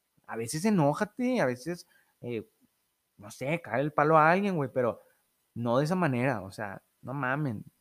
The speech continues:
no, no, no, no, o sea, creo que ser muy positivo hace que seas negativo, güey, o sea,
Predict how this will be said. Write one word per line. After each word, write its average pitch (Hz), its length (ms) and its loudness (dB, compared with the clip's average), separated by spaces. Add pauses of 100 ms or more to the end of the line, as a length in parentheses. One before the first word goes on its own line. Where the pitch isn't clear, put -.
(160)
no, 113 220 -6
no, 131 120 -4
no, 127 340 -4
no, 104 260 -10
o 104 120 -16
sea, 113 260 -6 (840)
creo 139 300 2
que 185 380 -6 (180)
ser - 540 -2
muy 165 320 4
positivo 180 720 0
hace 110 340 -8
que 120 120 -12
seas 110 200 -6
negativo, 113 600 -4
güey, 95 200 -8
o 101 60 -18
sea, 104 240 -18